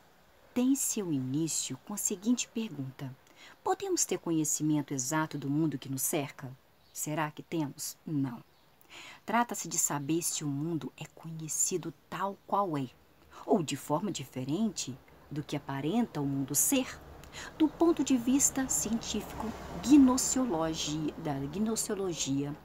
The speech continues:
o conhecimento é o reflexo, é a reprodução do objeto na nossa mente. Dessa forma, do processo do conhecimento participam os sentidos,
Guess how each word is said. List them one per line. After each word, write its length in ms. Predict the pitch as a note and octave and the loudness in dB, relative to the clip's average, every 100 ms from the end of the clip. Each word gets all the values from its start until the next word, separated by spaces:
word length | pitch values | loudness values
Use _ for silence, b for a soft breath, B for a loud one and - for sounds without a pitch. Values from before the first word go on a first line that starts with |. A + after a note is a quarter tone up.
| - - - - - B B | -20 -20 -20 -20 -20 B B
o 80 | |
conhecimento 920 | A3+ C4+ C4 - A3+ F#3+ G3+ A3 A#3+ A3+ - - | 6 6 6 4 0 0 -2 -4 -6 -8 -12 -6
é 100 | F#3 | -6
o 60 | |
reflexo, 1120 | G3 G3+ - - - B3+ B3 - - - C#3 C3 B B B | -4 -8 -10 -10 -2 -2 0 0 0 0 -4 -8 B B B
é 100 | G#3 | -2
a 60 | |
reprodução 880 | G3 G3+ - F#3 F#3+ - - C4+ C4+ | 0 -4 -4 -4 -2 0 2 6 6
do 140 | A#3 E3+ | 4 0
objeto 760 | D#3 D3 D#3 F3+ A3+ C4 B3+ | -2 -4 0 2 2 0 0
na 140 | A3+ | 0
nossa 340 | F#3 F3 - F3 | 0 0 0 0
mente. 560 | D3 C3+ - - - - - - - - B B - | 0 -2 -2 -2 -2 -10 -20 -20 -20 -20 B B -6
Dessa 260 | D#3+ - | -2 -2
forma, 560 | D#3 - A3 A#3+ A#3 B3 B B | -2 4 4 6 2 0 B B
do 120 | E3+ | -6
processo 600 | D#3 D3+ D#3 G#3 A#3 - | -2 -2 0 2 0 0
do 120 | F3+ E3+ | -2 -2
conhecimento 800 | E3+ D#3 D#3 D3+ C#3+ G#3+ A3+ A#3+ | 0 2 2 2 2 2 0 -2
participam 640 | E3+ - E3 - F#3+ - | -4 -2 -2 -2 -2 -4
os 80 | D#3+ | -2
sentidos, 840 | - C#3+ - G#3+ A#3+ C#4 C4+ - | 0 0 0 2 2 4 4 2